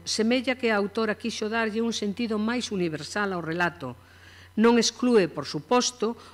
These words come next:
o dato persoal, porque sería unha contradicción coa natureza deste xénero. Mais hai poucos detalles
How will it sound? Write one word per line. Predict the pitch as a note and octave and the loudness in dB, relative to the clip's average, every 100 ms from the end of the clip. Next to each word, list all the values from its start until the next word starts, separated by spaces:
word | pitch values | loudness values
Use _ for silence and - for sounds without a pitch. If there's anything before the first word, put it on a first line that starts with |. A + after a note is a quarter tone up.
| - | -8
o | D3 | -4
dato | D3+ - | -2 -2
persoal, | D#3+ G3+ - A3 G3 F3 - - - | -4 -2 0 2 2 0 -6 -20 -8
porque | - F3+ D#3+ | -4 -2 -2
sería | - F3 G#3+ G#3 | -2 0 2 2
unha | G#3 G3 | 2 2
contradicción | - E3 E3+ E3+ F3+ - A#3+ G#3+ A3 | 0 -2 -2 -4 -6 -4 0 2 0
coa | A3 F3+ | -2 0
natureza | E3+ E3 E3+ F#3 F#3 F#3+ | 0 -2 -2 -2 -2 -4
deste | F#3+ F#3 | -4 -2
xénero. | E3+ F3+ D#3 C#3+ B2 - - - - - | -2 0 -2 -4 -10 -16 -20 -20 -8 2
Mais | A3 A3+ - | 4 4 4
hai | C#4+ D4+ | 0 0
poucos | - C#4 C#4 C4+ | 0 0 0 -2
detalles | A#3 A3+ A#3 A3 G#3+ | -4 -2 -4 -2 -4